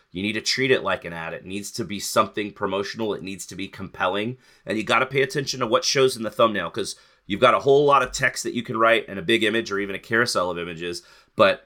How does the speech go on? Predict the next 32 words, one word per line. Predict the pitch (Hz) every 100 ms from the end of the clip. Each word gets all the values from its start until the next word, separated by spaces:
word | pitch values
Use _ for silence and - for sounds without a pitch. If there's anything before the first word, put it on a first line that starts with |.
| _
Google's | - 120 117
gonna | - 101
crop | 101 - 120 -
that | 120 113
image | 113 113 -
down | 117 110 110
to | 107
a |
smaller | - 110 107 113
version | 110 107 104
of | 98
the | 95
image | 104 120 135 - - _ _
and | - 104
then | 104
just | 107 -
show | 123 104
a |
few | - 113
lines | 107 107 98
of | 90
text. | 113 113 92 -
So | - -
you've | 98 95 82
gotta | 113 117
make | 110 98
sure | - 127 113
that | 101 104
that | 117 -
thumbnail | _ 156 185 139 104
is | 101 -
compelling, | 104 95 95 90 87